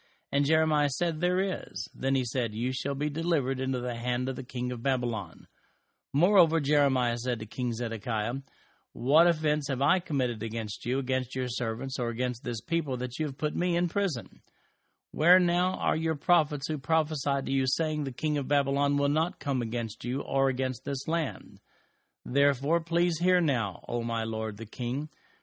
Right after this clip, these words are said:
Please let my petition be accepted before you, and do not make me return to the house of Jonathan the scribe, lest I die there."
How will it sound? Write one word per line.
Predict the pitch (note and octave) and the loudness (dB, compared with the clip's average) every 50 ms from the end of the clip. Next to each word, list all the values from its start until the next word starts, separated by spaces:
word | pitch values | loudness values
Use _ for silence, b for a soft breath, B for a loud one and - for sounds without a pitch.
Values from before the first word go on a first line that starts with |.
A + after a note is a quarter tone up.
| b b | b b
Please | - D3+ E3 F3+ F3+ D#3+ D#3+ | 0 2 4 4 4 4 4
let | E3 E3 D#3+ | 4 4 4
my | D3+ D3+ D3 D3+ C#3 | 2 0 2 2 0
petition | - C#3+ C3 A#2+ - D#3+ E3+ D#3 - D3+ C#3 C#3 C3+ | 0 -4 -6 -2 0 0 0 0 0 -2 -2 -2 -2
be | C3 D3 D3 D3+ - | 0 0 0 0 -2
accepted | - C3 C3 B2 - - D#3+ D#3+ E3 - - D3 C#3+ C#3+ | -2 -2 -4 -2 -2 -2 -2 -2 -2 -2 -4 -6 -4 -2
before | D3+ C#3+ C#3 - F3+ F#3 F3+ D#3+ | -4 -4 -4 -2 0 0 2 2
you, | C3+ A#2 A2+ B2 C#3+ D#3+ - | 2 0 0 -2 -4 -6 -6
and | - B2 A#2+ A2+ | -6 -4 -2 0
do | C3 C3+ C#3 | 0 2 2
not | D3 D3+ D#3+ F3 | 4 2 2 2
make | F3+ E3+ E3 E3 E3+ F3 | 0 0 0 0 0 0
me | E3+ E3+ E3+ | -2 -2 0
return | E3+ E3+ E3+ D#3 - E3+ D#3+ D#3 D#3 | 0 -2 -2 -2 0 0 2 2 2
to | D#3 D#3 | 0 -2
the | D3 D3+ C3+ | -2 -2 -2
house | C3+ C#3 C#3+ C#3+ D3+ D3 C#3+ - | 0 0 0 0 0 0 -2 -4
of | D3+ C3+ C3+ | -6 -6 -4
Jonathan | C3 D3+ D#3 D3+ C#3+ C3+ B2 C3 C3+ C3+ | -2 0 0 0 0 -2 -2 -2 -4 -2
the | C3 B2+ | -2 -4
scribe, | - - - E3 D3+ B2+ A2+ A#2 A#2+ C3 - b b b b b b b | -4 -4 0 0 2 2 2 0 -2 -4 -8 b b b b b b b
lest | A#2 A#2+ A2 - - | -6 -6 -6 -4 -4
I | A#2+ B2+ C3+ | -2 -2 -2
die | C3+ C3+ C#3+ C#3 C3+ B2 | 0 0 2 2 2 2
there." | A2+ A#2 G2 E2+ - - - | 0 -4 -6 -8 -12 -18 -20